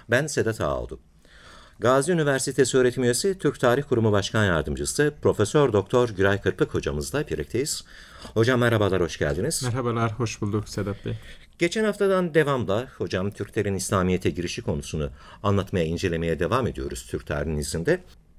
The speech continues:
Speaker 1: İslamiyet'e girdik, dokuzuncu yüzyıldayız Güray hocam. Şu başlıklar var önümüzde. Türk devlet geleneğinde, İslamiyet'e geçene kadar Türklerin devlet geleneğinde, devlet anlayışında herhangi bir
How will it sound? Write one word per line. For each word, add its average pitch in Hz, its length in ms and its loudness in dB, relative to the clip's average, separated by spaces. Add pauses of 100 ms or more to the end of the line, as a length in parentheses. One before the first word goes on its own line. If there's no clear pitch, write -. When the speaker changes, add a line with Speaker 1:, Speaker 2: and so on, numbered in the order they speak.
(180)
Speaker 1:
İslamiyet'e 165 540 2
girdik, 120 420 -2 (180)
dokuzuncu 117 460 0
yüzyıldayız 101 560 0
Güray 92 240 0
hocam. 95 320 -2 (360)
Şu - 180 0
başlıklar 147 480 0
var 117 160 2
önümüzde. 92 540 -2 (360)
Türk 175 200 0
devlet 170 260 2
geleneğinde, 123 680 0 (160)
İslamiyet'e 110 560 0
geçene 98 400 2
kadar 92 320 2
Türklerin 95 380 2
devlet 95 300 4
geleneğinde, 85 580 0
devlet 87 260 2
anlayışında 82 600 -4 (600)
herhangi 143 380 2
bir - 360 -2